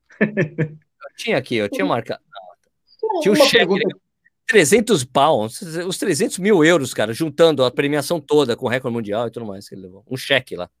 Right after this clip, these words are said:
Speaker 2: tinha até a foto. Fala
Speaker 3: Uma
Speaker 2: aí,
Speaker 3: pergunta
Speaker 2: Vinícius.
Speaker 3: curiosa. Vocês fazem ideia de quanto dessa premiação vai pro bolso do cara e quanto vai pro empresário, pro agente?
Speaker 1: Eu não
Speaker 2: O
Speaker 1: tenho
Speaker 2: agente,
Speaker 1: ideia.
Speaker 2: o
Speaker 3: Cinquenta?
Speaker 2: agente, o agente deve ser trinta por cento, né?
Speaker 1: Eu não
Speaker 2: Mas
Speaker 1: sei.
Speaker 2: o treinador, ele deve dar uma grana pro treinador.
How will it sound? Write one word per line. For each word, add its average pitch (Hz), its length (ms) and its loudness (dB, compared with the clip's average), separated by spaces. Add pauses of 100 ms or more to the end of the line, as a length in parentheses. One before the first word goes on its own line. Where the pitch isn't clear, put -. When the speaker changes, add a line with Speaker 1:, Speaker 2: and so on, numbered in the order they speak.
Speaker 2:
tinha 123 120 -4
até 127 100 -4
a 135 40 -2
foto. - 340 -10 (680)
Fala 254 100 0
Speaker 3:
Uma 240 40 4
Speaker 2:
aí, 233 60 4
Speaker 3:
pergunta 196 280 4
Speaker 2:
Vinícius. 190 240 6
Speaker 3:
curiosa. 147 320 0
Vocês 185 300 -2
fazem 233 340 4
ideia 175 200 6
de 143 120 0
quanto 196 300 0
dessa 170 180 4
premiação 151 500 2
vai 147 160 4
pro 143 80 -10
bolso 147 320 0
do 139 120 -2
cara 151 200 4
e 143 60 0
quanto 151 240 0
vai 147 180 4
pro 143 100 -4
empresário, 139 500 -2
pro 127 100 0
agente? - 500 -4 (460)
Speaker 1:
Eu 123 120 -6
não 147 60 0
Speaker 2:
O - 40 2
Speaker 1:
tenho 202 100 6
Speaker 2:
agente, 240 300 4
Speaker 1:
ideia. - 240 -6 (220)
Speaker 2:
o - 180 -16 (120)
Speaker 3:
Cinquenta? 214 60 6
Speaker 2:
agente, 202 500 4 (600)
o 202 40 -2
agente 240 340 0
deve 269 140 4
ser 233 140 4
trinta 220 280 2
por 160 160 -4
cento, 202 400 2
né? 208 260 -2 (640)
Speaker 1:
Eu 123 140 -4
não 127 60 -4
Speaker 2:
Mas 165 140 6
Speaker 1:
sei. 180 80 4
Speaker 2:
o - 20 2
treinador, 185 420 6
ele 226 160 6
deve 185 160 4
dar 175 80 6
uma 170 140 6
grana 156 220 2
pro 156 140 -4
treinador. 156 580 0